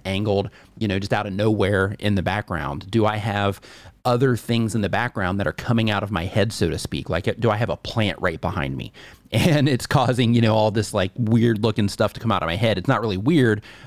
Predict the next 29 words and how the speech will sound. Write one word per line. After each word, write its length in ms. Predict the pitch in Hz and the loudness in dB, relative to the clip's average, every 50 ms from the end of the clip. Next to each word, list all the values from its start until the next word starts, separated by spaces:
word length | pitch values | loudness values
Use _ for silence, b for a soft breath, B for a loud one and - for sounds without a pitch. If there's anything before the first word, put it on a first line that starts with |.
| B - | B -2
but, 280 | - 110 101 101 - _ - - | 0 2 2 0 -2 _ -4 -2
you 100 | 120 110 | 0 2
know, 200 | 98 90 92 95 | 2 2 2 2
it 160 | 90 92 - | 0 -2 -4
shouldn't 400 | - - - 143 123 110 95 - | -4 -2 0 0 0 0 -2 -6
be 160 | - 107 107 | -4 -4 -2
back 280 | 104 - - - - - | -2 -4 -6 -8 -8 -8
there, 240 | - - - - - | -8 -8 -8 -8 -4
right? 260 | - 80 87 85 82 | -2 -2 -2 -2 -2
Because, 380 | 90 101 - 107 87 87 95 101 | -4 -2 0 0 0 0 0 0
uh, 320 | 85 85 80 78 82 80 - - - _ - | 0 0 0 -2 -4 -6 -8 -12 -18 _ -8
you 100 | 90 82 | -6 -6
know, 60 | 78 | -6
because 260 | 80 - - 113 90 | -6 -6 -4 -4 -4
you 80 | 95 95 | -2 -2
don't 140 | 87 67 - | -4 -2 -2
want 260 | 90 85 76 - - | -4 -4 -4 -8 -8
things 260 | - - 87 85 90 | -6 -4 -4 -4 -4
coming 200 | - - 101 87 | -4 -4 -4 -2
out 100 | 85 82 | -2 -2
of 80 | 85 - | -4 -4
your 80 | - | -2
head. 160 | - 92 80 - | -2 -2 -2 -2
That's, 160 | - 80 - | -4 -4 -4
like, 120 | 85 - | -2 -2
a 60 | - | -2
rule 200 | 78 98 92 85 | -2 -2 -2 -2
of 80 | 82 - | -4 -4
photography. 540 | - - - - - - - - - - | -6 -6 -4 -4 -4 -6 -8 -10 -12 -12